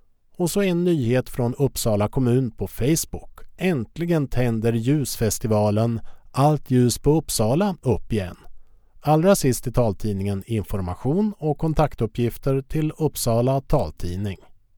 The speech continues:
Information om pågående läsarundersökning.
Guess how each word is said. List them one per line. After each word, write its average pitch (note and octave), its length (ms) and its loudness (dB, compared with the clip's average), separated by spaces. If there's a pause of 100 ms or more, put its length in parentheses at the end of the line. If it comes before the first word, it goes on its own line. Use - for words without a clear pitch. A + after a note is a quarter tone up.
(1400)
Information C#3+ 840 4
om A#2 360 4
pågående A#2 720 6
läsarundersökning. F#2+ 1200 0